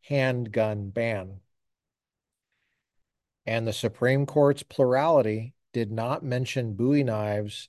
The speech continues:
in evaluating Chicago's handgun ban, except as an example of Reconstruction era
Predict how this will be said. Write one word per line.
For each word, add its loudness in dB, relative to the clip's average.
in -4
evaluating 0
Chicago's -2
handgun -2
ban, -12
except -2
as 0
an -2
example -2
of -4
Reconstruction -4
era -4